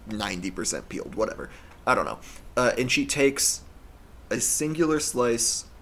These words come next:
of Kraft American cheese, the Midwest staple,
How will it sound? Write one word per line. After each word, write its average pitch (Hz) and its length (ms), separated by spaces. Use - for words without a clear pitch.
of - 220
Kraft 127 460
American 110 520
cheese, - 460
the - 80
Midwest 107 520
staple, - 460